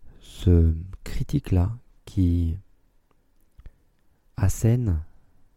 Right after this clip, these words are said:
une sorte de vérité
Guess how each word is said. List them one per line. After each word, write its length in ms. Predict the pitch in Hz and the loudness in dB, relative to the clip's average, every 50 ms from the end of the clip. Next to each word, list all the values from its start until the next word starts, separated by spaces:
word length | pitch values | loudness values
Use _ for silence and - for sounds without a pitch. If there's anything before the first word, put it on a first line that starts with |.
| _ _ _ _ _ | _ _ _ _ _
une 120 | - 90 82 | -14 -14 -8
sorte 260 | - - 90 90 90 82 - 90 | -4 -2 -2 -2 -2 -2 -2 0
de 240 | 85 82 82 82 - - - - - - | 0 0 0 -2 -4 -8 -10 -14 -14 -10
vérité 1000 | 90 92 90 90 92 92 92 95 - - - 101 95 92 92 95 98 98 - | -8 -2 2 2 4 4 2 2 0 0 0 0 0 0 0 -2 -4 -6 -8